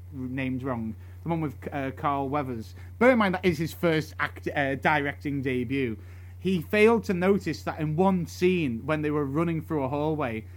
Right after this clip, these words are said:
you can see a guy, uh, at the, in the background, uh, his arm, uh, and his leg on the left side, and the guy just has some trainers on, jeans, uh, a grey t-shirt and a watch.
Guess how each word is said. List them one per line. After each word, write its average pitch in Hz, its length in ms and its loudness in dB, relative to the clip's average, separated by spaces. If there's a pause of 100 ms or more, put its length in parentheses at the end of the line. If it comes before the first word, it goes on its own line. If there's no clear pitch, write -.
(200)
you 170 140 -2
can 165 160 -4
see 190 580 4
a 147 80 -2
guy, 175 840 2
uh, 147 360 0
at 151 140 -6
the, 151 80 -4 (140)
in 165 120 -2
the 156 80 -2
background, 147 720 0 (400)
uh, 139 240 0
his 147 300 -6
arm, 202 600 2 (400)
uh, 175 40 -4
and 147 400 -2
his 143 160 -6
leg 151 440 2 (380)
on 147 120 -4
the 139 60 -2
left 160 260 -2
side, 127 460 -2 (260)
and 143 160 -2
the 143 100 -4
guy 151 300 0
just 151 280 -6
has 139 440 -6 (240)
some 143 480 -4
trainers 196 460 2
on, 175 300 0
jeans, 143 680 -2 (300)
uh, 127 200 -2
a 143 60 -4
grey 160 260 2
t-shirt 156 520 -4
and 131 100 -6
a 127 40 -4
watch. - 460 -6